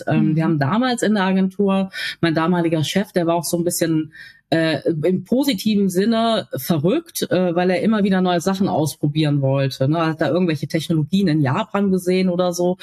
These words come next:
Speaker 1: hat die eingekauft und dann haben wir zum Beispiel mal für eine,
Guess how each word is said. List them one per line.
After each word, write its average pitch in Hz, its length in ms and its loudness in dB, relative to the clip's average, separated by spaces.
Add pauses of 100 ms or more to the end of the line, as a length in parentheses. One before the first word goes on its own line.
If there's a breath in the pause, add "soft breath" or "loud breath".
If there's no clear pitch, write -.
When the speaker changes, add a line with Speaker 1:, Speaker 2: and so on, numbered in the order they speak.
(260 loud breath)
Speaker 1:
hat 190 160 0
die 170 120 0
eingekauft 185 880 0
und 165 120 2
dann 165 180 0
haben 180 80 2
wir 180 100 0
zum 165 140 0
Beispiel 165 280 -2
mal 160 120 0
für - 180 -4
eine, 170 380 0